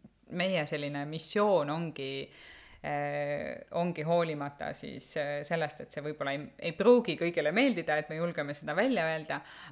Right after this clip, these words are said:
aga me peame kardinaalselt oma mõtlemist nahahoolduse osas muutma. Me peame mõtlema, miks ja mida me teeme ja kuidas nahk toimib.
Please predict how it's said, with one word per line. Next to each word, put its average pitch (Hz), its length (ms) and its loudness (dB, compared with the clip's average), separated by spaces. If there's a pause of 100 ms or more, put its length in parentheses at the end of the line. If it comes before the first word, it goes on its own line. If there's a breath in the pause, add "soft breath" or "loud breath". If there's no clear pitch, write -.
(120)
aga 147 340 2 (1120)
me 165 140 -8
peame 196 320 2
kardinaalselt 160 800 0
oma 143 240 -4
mõtlemist 143 600 -6
nahahoolduse 170 600 -2
osas 139 240 -12
muutma. 160 480 -2 (200)
Me 156 100 -8
peame 175 240 0
mõtlema, 147 560 0
miks 196 320 -8
ja 151 100 -2
mida 170 260 0
me 139 120 -6
teeme 180 380 0
ja 139 120 -8
kuidas 175 300 -6
nahk 185 240 0
toimib. 208 400 0